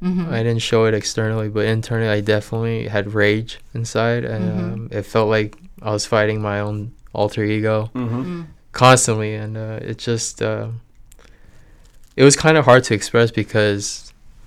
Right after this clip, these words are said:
Speaker 2: I don't really say this as much, but our, like, relationship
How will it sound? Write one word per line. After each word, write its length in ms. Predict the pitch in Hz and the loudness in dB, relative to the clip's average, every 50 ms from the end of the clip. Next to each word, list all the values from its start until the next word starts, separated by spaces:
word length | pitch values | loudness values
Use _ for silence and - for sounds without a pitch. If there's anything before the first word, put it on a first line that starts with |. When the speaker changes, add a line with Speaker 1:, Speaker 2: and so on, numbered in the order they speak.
| - - - _ - - - - - - - - - - - | -20 -20 -20 _ -20 -20 -20 -20 -20 -20 -20 -20 -18 -8 -2
Speaker 2:
I 60 | 120 | 0
don't 140 | 139 151 156 | 2 4 6
really 160 | 156 143 127 | 6 6 6
say 220 | - - - 110 110 | 4 4 4 4 4
this 180 | 117 117 - | 4 2 0
as 180 | 131 127 120 - | 0 -2 -2 -2
much, 320 | 139 135 139 139 - - | -2 -4 -4 -4 -6 -4
but 280 | - 101 104 101 98 - - - - - - - - - - - - - - - - 143 | -2 -2 -2 -2 -2 -6 -10 -18 -20 -20 -20 -20 -20 -20 -20 -20 -20 -20 -20 -20 -16 -12
our, 100 | 117 107 | -10 -8
like, 200 | 104 104 101 101 - - - - - - - - - - - - - - - _ - - - - - | -6 -6 -8 -8 -12 -20 -20 -20 -20 -20 -20 -20 -20 -20 -20 -20 -20 -20 -20 _ -20 -20 -18 -8 -2
relationship 680 | 117 107 110 110 110 - 127 - - 127 127 131 | 0 2 2 2 2 0 -4 -4 -4 -4 -4 -4